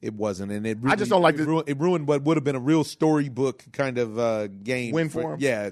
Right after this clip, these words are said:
Speaker 1: yeah.
Speaker 2: But the, the thing of it is that when you look at 'em, I mean, with LeBron on their squad,
Speaker 1: Over under, Laker, thirty, thirty wins, over under.
Speaker 2: Oh, they'll get thirty wins, but the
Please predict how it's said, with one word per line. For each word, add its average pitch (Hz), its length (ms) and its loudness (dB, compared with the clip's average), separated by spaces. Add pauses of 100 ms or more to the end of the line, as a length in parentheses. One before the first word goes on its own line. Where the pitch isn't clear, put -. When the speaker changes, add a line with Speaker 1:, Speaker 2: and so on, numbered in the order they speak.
(140)
Speaker 1:
yeah. 113 220 -4 (260)
Speaker 2:
But 151 200 6
the, 143 120 0 (200)
the 151 120 4
thing 214 240 8
of 170 80 4
it 151 80 2
is 151 220 2
that 139 140 2
when 139 100 -2
you 139 80 0
look 151 180 4
at 147 160 4
'em, 135 300 -2 (100)
I 131 120 0
mean, 127 480 -4 (280)
with 120 260 0
LeBron 127 380 4
on 135 120 0
their 123 100 0
squad, 127 480 0 (380)
Speaker 1:
Over 180 260 8
under, 135 180 2
Laker, 120 220 2
thirty, 160 300 2
thirty 147 340 -2
wins, 131 420 -8
over 110 300 -2
under. 82 160 -10 (140)
Speaker 2:
Oh, - 80 2
they'll 220 180 4
get 113 180 -4
thirty 110 220 0
wins, 127 300 0
but 120 180 4
the 110 140 -4